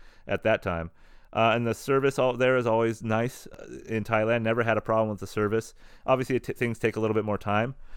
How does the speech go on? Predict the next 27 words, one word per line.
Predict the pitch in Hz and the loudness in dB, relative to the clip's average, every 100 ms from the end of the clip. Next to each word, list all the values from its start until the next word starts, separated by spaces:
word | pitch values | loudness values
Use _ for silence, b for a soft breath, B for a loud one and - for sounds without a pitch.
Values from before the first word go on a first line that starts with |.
| b | b
so | - 113 107 | 2 6 6
it | 104 | 4
doesn't | 107 104 | 2 2
have | 107 | 4
that | 101 95 | 4 4
American | 95 101 101 101 | 2 0 0 -4
sort | - 92 | -2 -4
of | |
fast | - 101 98 - | 0 -2 -2 -2
food | 120 107 | -4 -4
feel. | 98 90 95 b b b | -4 -2 -2 b b b
So | 135 | -2
just | 123 123 | 0 0
like | 113 | 0
anytime | 117 110 110 104 | -2 0 -2 -2
you | |
do | 104 113 | -2 -2
travel | 101 95 92 | 0 0 0
to | |
these | 92 - | -4 -4
places, | 95 95 107 | -4 -4 -6
just, | 147 - | -8 -8
you | - | -6
know, | 165 | -6
take | - 160 | -4 -6
your | 165 | -4
time. | 175 151 | -2 -2